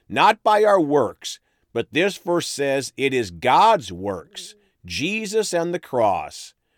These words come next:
Those that disobey get the next verse. Twenty-seven, "He shall rule them with an iron rod. They shall be dashed to pieces like the potter's vessels."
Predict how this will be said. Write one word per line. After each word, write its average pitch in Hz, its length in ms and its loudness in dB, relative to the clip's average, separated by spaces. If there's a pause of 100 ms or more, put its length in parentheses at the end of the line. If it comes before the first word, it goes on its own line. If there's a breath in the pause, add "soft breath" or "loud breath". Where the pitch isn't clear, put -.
(200)
Those 160 340 2
that 143 300 2
disobey 156 960 0 (220)
get 107 220 -6
the 120 100 -4
next 139 360 -2
verse. - 560 -14 (600)
Twenty-seven, 104 960 -6 (360)
"He 160 160 -4
shall 131 300 0
rule 202 440 2
them 185 260 0
with 135 180 0
an 110 140 -6
iron 143 420 0
rod. 92 600 0 (360)
They 127 160 0
shall 139 240 2
be 107 140 -6
dashed 127 540 2
to 156 80 -4
pieces 104 800 -8 (360)
like 98 220 -6
the 87 100 -12
potter's 107 600 -2
vessels." 82 760 -12